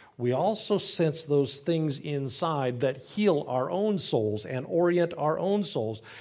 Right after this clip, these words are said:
and empower our own souls and develop the capacity for interior peace and well-being that gives us the posture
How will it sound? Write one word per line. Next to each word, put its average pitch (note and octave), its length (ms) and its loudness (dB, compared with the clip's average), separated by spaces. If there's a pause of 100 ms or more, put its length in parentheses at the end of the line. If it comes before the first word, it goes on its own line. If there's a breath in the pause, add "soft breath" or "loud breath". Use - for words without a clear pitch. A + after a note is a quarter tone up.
and D3 160 -2
empower E3+ 680 2
our C#3 240 2
own F#3+ 280 0
souls B2 420 -2
and C3 180 -4
develop D#3+ 540 0
the D3+ 80 0
capacity E3 640 -4
for D#3+ 240 -6
interior D3+ 540 0
peace E3+ 400 -6 (240 loud breath)
and D3+ 200 2
well-being D3+ 600 2
that C#3+ 240 -6
gives F3+ 420 0
us C3 220 2
the C#3+ 100 -4
posture C3 720 -6